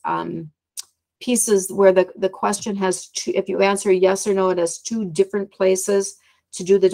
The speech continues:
documentation, and it's not immediately intuitive that both text fields are tied to the same question. So I really take a look at the new layout. Once you're used to it, I think it'll, it'll feel just like the old layout,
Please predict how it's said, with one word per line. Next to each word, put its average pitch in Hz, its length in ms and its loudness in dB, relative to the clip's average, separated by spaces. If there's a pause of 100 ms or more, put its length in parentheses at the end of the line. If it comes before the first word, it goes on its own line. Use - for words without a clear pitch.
documentation, 190 920 -2 (420)
and 185 160 2
it's 175 200 -4
not 208 240 0
immediately 208 520 2
intuitive 185 520 0
that 165 360 -6
both 196 440 2 (220)
text - 400 -8
fields 175 340 0
are 170 120 -4
tied 175 440 -4
to 180 120 -8
the 175 100 -4
same 165 340 -6
question. - 560 -10
So - 200 -4
I 165 240 2
really 247 480 2
take 226 220 2
a 202 40 2
look 190 240 4
at 190 100 -2
the 180 80 2
new 180 160 4
layout. 175 460 2 (300)
Once 233 240 -2
you're 233 100 2
used 208 360 -2
to 240 120 2
it, 208 60 0
I 180 100 2
think 190 240 -6
it'll, 180 300 -2
it'll 180 320 0 (180)
feel 185 200 2
just 190 300 -6
like 185 160 -2
the - 140 -6
old 165 240 -2
layout, 202 460 -2